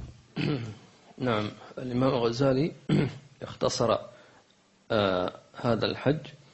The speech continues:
فيما ذكره في، آه، في هذه الأسطر. ونحن قلنا أنه إن شاء الله تعالى ل-، لهذا اليوم سنشرح تقريبا بصفة مصغرة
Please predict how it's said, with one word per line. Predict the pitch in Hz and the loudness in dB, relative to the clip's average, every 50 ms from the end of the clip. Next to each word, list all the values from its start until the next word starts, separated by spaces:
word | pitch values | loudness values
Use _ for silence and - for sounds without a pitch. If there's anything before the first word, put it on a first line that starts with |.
| _ _ _ _ _ - | _ _ _ _ _ -12
فيما | - - 110 107 101 101 107 107 104 | -6 -2 0 2 2 2 2 2 2
ذكره | 101 107 - 120 113 101 98 117 131 156 175 - - - - - - _ _ _ _ - - - - - | 0 -2 -2 0 0 0 2 2 0 0 -2 -4 -8 -18 -20 -20 -20 _ _ _ _ -20 -20 -20 -12 -6
في، | - 110 107 104 101 104 101 95 95 90 | -4 -2 0 0 0 -2 -2 -2 -2 -2
آه، | 92 92 92 90 90 90 90 92 | -2 -4 -4 -4 -4 -4 -6 -6
في | - - - 107 101 101 | -8 -8 -6 -6 -4 -2
هذه | 110 107 110 | -2 -4 -4
الأسطر. | 98 - - - - - 143 143 - - - - - - - - _ _ _ - | -6 -10 -10 -10 -4 -2 -2 -2 -2 -4 -16 -20 -20 -20 -20 -20 _ _ _ -12
ونحن | 165 156 120 117 - 117 117 | -8 -6 -6 -4 -4 -4 -2
قلنا | - 131 131 127 120 117 110 - - - - - _ _ _ _ - 123 | 2 4 4 4 4 4 2 0 -4 -8 -20 -20 _ _ _ _ -4 -2
أنه | 117 113 110 110 107 104 - - | 0 0 2 0 0 0 -2 -4
إن | 120 117 | -6 -2
شاء | - 117 | 0 0
الله | 110 107 107 | 0 0 0
تعالى | - 101 95 101 104 104 95 95 98 - - - 85 - - | 0 0 0 0 2 0 0 0 -2 -4 -6 -6 -8 -8 -8
ل-، | 98 98 92 92 92 92 95 95 95 | -6 -6 -4 -4 -4 -4 -4 -4 -4
لهذا | 95 104 113 107 101 98 | -4 -2 -2 -2 -2 -4
اليوم | 98 98 101 117 135 156 - - - - - - - - _ - - | -4 -4 -2 0 0 0 -2 -6 -16 -20 -20 -20 -20 -20 _ -20 -10
سنشرح | - - 110 110 113 110 - 120 120 117 - - | -6 -4 -2 -2 -2 -2 0 0 0 0 -2 -4
تقريبا | - - - - 127 120 117 113 113 113 113 110 101 - | -10 -10 -8 -4 -2 0 0 2 2 2 2 2 0 -2
بصفة | - - - 123 110 107 95 | -4 -4 -4 -4 -2 -2 -2
مصغرة | 95 95 - 120 110 113 113 123 147 147 | -4 -4 -4 -4 -4 -2 0 0 0 0